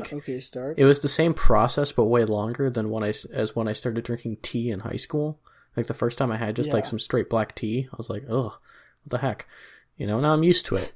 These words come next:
Speaker 1: And the same thing with beer. It's like, it's, it, a lot of it was just, like, getting used to it, you know? Like,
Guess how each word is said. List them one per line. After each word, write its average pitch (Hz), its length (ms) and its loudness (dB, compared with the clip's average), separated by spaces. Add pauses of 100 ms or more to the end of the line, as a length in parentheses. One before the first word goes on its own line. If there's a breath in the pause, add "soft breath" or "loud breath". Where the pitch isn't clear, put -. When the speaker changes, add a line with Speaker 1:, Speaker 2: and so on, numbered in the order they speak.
Speaker 1:
And 131 60 2
the 127 60 2
same 151 180 2
thing 147 120 2
with 113 180 0
beer. 131 200 2
It's - 200 -4
like, 104 340 -4 (420 soft breath)
it's, 139 200 2
it, 135 120 4
a 123 100 2
lot 123 240 8
of 135 100 2
it 175 40 6
was - 120 4
just, - 160 0
like, 139 280 -2
getting 107 440 2
used 98 440 -6
to 180 140 2
it, 196 180 0 (420)
you 160 100 -2
know? 170 240 0 (800 soft breath)
Like, 110 360 2